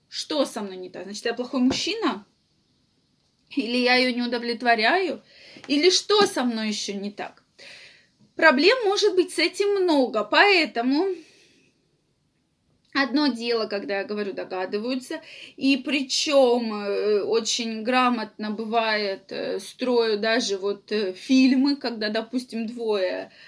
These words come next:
лежат в кровати, заходит третий, там жена, и мужчина говорит: «Да нет, нет, нет, ты вообще не то подумала,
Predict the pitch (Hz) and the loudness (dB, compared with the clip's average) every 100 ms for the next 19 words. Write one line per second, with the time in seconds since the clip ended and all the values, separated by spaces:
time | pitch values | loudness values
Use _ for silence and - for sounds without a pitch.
0 | - 247 302 262 240 - 220 226 240 269 | -6 -4 0 2 2 0 0 2 2 2
1 | - 339 269 262 247 220 208 262 233 220 | 0 0 -2 0 -2 -4 -6 -4 -4 -6
2 | 190 202 202 262 208 214 233 269 294 - | -10 -4 -2 -2 -2 -2 0 0 -2 -6
3 | - - - 254 269 262 226 277 277 359 | -20 -14 0 2 4 0 2 2 4 2
4 | 320 285 320 254 285 320 311 247 269 262 | 2 0 0 0 0 2 2 0 -2 0
5 | - - - - 294 359 415 392 339 302 | 0 -2 -2 -2 0 4 4 4 2 0
6 | 359 349 - 285 240 311 330 302 254 202 | 0 0 2 0 2 2 2 2 0 0
7 | 190 | -2